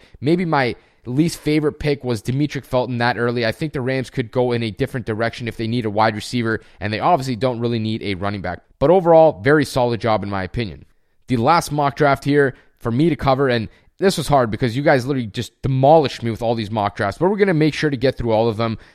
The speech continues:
by the time the draft comes around. We're gonna see how we're gonna schedule it. Maybe four per episode, maybe a couple of episodes per week we'll do it. So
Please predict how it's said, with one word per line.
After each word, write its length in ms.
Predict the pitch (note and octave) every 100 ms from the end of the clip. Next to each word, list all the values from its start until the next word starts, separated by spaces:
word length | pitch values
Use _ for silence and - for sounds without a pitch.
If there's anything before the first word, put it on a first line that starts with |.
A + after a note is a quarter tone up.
| -
by 140 | - D3+
the 80 | C#3+
time 200 | C#3+ C3+
the 60 |
draft 260 | A2+ A2+ -
comes 200 | B2 G#2
around. 260 | A2 A#2
We're 60 | A2+
gonna 160 | D3 C3+
see 200 | C#3 B2
how 120 | A#2+
we're 100 | A2+
gonna 160 | A#2
schedule 480 | A2+ - A2 G2+ G#2+
it. 60 | G2+
Maybe 360 | A#2+ B2+ B2 - - _
four 240 | - D#3 C#3+
per 160 | C#3
episode, 540 | B2 B2+ - C3 B2 A2
maybe 240 | C3+ B2+
a 120 | A2
couple 460 | - - D#3+ E3 D3
of 80 | C3
episodes 420 | C3+ B2+ C#3 B2+
per 160 | C#3
week 280 | B2 A#2+ A#2+
we'll 100 | A2+
do 180 | G2 A2+
it. 80 | A2
So 240 | A2 G2